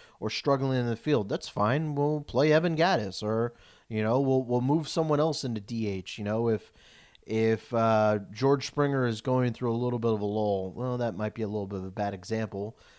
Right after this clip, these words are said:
'cause it's not like they're gonna put, uh, Reddick out there or, or, or, um, or, uh, Carlos Beltran, but Nori Aoki could probably play some center field. But the, exactly, Nori Aoki could play some center field. They're, they, they have a bunch of different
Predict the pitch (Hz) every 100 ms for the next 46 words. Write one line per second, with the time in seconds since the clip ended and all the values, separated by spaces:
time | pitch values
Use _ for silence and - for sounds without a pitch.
0 | _ - 92 92 113 107 98 101 101 92
1 | 107 92 - 98 95 90 113 107 107 98
2 | 95 98 101 110 98 92 92 98 95 98
3 | 95 - 98 98 95 95 95 90 92 _
4 | - - - _ _ - - _ _ _
5 | _ 110 101 98 95 95 95 90 87 -
6 | 113 107 95 - 123 123 110 92 104 113
7 | 127 175 190 113 110 151 113 - 101 98
8 | 98 107 - 98 107 98 - 120 151 170
9 | 196 180 208 233 254 - 98 92 - -
10 | - 196 220 220 226 220 180 139 147 131
11 | - 123 - 127 110 117 104 151 170 175
12 | 180 147 190 170 180 196 214 214 185 _
13 | - _ - 135 123 165 170 156 120 147
14 | 143 131